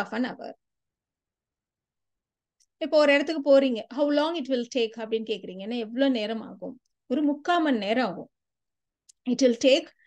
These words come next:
three quarters of an hour. It will take three quarters of an hour.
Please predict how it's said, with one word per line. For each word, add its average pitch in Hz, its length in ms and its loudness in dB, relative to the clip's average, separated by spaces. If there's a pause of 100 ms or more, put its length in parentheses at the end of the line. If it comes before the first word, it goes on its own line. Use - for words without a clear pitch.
(300)
three 381 160 2 (100)
quarters 302 500 2
of - 140 -10
an 190 100 -10
hour. - 200 -18 (760)
It 214 120 -10
will 220 240 -6
take 240 220 0 (400)
three 330 160 0 (100)
quarters 269 460 2
of - 140 -8
an 180 100 -8
hour. - 180 -14